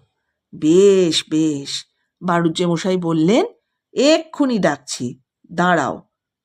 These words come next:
খুকি, অ খুকি।" একটু পরে একটি আট বছরের কালো মতন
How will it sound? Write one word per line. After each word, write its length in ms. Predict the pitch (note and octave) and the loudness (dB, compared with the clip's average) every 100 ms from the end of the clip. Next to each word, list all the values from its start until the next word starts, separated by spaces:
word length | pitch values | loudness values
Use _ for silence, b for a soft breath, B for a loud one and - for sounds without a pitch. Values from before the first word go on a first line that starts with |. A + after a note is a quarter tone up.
| _ | _
খুকি, 640 | - B3+ C#4 F4+ G4 G#4+ B4 - _ _ _ _ | -6 -2 2 6 6 4 0 -6 _ _ _ _
অ 340 | G3+ A3+ C4+ E4+ | 0 2 4 2
খুকি।" 760 | F#4+ F#4+ A4 A#4 A4 C#4 E3 C3+ _ _ _ _ _ _ _ _ _ _ | 0 0 2 4 4 2 0 -4 _ _ _ _ _ _ _ _ _ _
একটু 400 | - C#4 - A4 | -8 -8 -4 -2
পরে 500 | G#4+ - E3+ E3 C#4 C5+ _ _ _ | -2 0 0 2 -2 -4 _ _ _
একটি 380 | - G#3 - E4+ - | -8 -8 -4 -4 -4
আট 340 | - A3+ C4 - | -2 -2 -2 -2
বছরের 480 | D4+ D4 D#4 F#4+ G#4 | -2 0 0 0 -2
কালো 340 | C#4 G#3+ A3 | -4 -2 0
মতন 400 | A3+ A3 B3+ B3+ | -2 -4 -6 -4